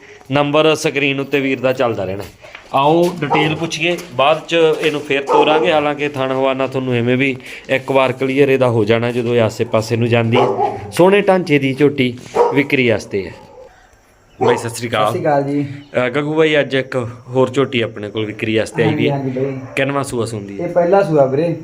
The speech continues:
Speaker 1: ਹੂੰ।
Speaker 2: ਦੋ ਦੰਦ ਪੂਰੇ ਕਰਕੇ ਇਹਨੇ ਚੌਕ ਦੇ ਚੱਕ ਲਏ ਕੱਟੀ ਨੇ ਬਾਈ।
Speaker 1: ਠੀਕ ਹੈ।
Speaker 2: ਤੇ ਆਪ ਇਹ ਕੋਹੀਨੂਰ ਦੇ ਆ ਬਾਈ, ਅੱਗੇ ਨਵਾਬ ਦਾ ਸੀਮਨ ਲੱਗਿਆ ਹੋਇਆ ਜੀ।
Speaker 1: ਕਿੰਨਾ ਚਿਰ
Speaker 2: ਆਪਣੇ
Speaker 1: ਲੈਂਦੀ
Speaker 2: ਖਾਸ
Speaker 1: ਸੀ?
Speaker 2: ਬੰਦੇ ਤੋਂ ਇਹ ਜਿਹੜਾ ਡਾਕਟਰ ਆਪਣੇ ਘਰੇ ਆਉਂਦਾ ਬਾਈ,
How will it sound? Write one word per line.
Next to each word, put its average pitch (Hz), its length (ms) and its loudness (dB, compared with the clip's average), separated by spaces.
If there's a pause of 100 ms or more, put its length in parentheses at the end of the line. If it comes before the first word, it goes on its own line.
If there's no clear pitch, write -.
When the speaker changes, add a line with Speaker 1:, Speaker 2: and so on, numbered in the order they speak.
(120)
Speaker 1:
ਹੂੰ। 117 140 0
Speaker 2:
ਦੋ 160 240 2
ਦੰਦ 160 300 2
ਪੂਰੇ 156 180 0
ਕਰਕੇ 151 260 0
ਇਹਨੇ 175 120 2
ਚੌਕ 151 260 4
ਦੇ 143 100 2
ਚੱਕ 113 260 -2
ਲਏ 107 80 -4
ਕੱਟੀ 107 240 -6
ਨੇ 110 100 -6
ਬਾਈ। 123 240 -4 (100)
Speaker 1:
ਠੀਕ 117 240 0
ਹੈ। 90 220 -6 (240)
Speaker 2:
ਤੇ 156 160 -4
ਆਪ 160 220 2
ਇਹ 180 60 -4
ਕੋਹੀਨੂਰ 151 460 2
ਦੇ 151 100 2
ਆ 151 60 6
ਬਾਈ, 156 180 2
ਅੱਗੇ 151 120 0
ਨਵਾਬ 131 360 4
ਦਾ 127 80 2
ਸੀਮਨ 110 320 -6
ਲੱਗਿਆ 98 220 -16
ਹੋਇਆ 95 100 -16
ਜੀ। 101 160 -12 (460)
Speaker 1:
ਕਿੰਨਾ 131 220 0
ਚਿਰ 127 140 -2
Speaker 2:
ਆਪਣੇ 120 160 2
Speaker 1:
ਲੈਂਦੀ - 140 0
Speaker 2:
ਖਾਸ 151 240 2
Speaker 1:
ਸੀ? 151 60 -6
Speaker 2:
ਬੰਦੇ 160 160 0
ਤੋਂ 165 100 2
ਇਹ 151 140 4
ਜਿਹੜਾ 151 220 4
ਡਾਕਟਰ 156 240 2
ਆਪਣੇ 143 420 -2
ਘਰੇ 175 80 2
ਆਉਂਦਾ 147 200 2
ਬਾਈ, 156 280 0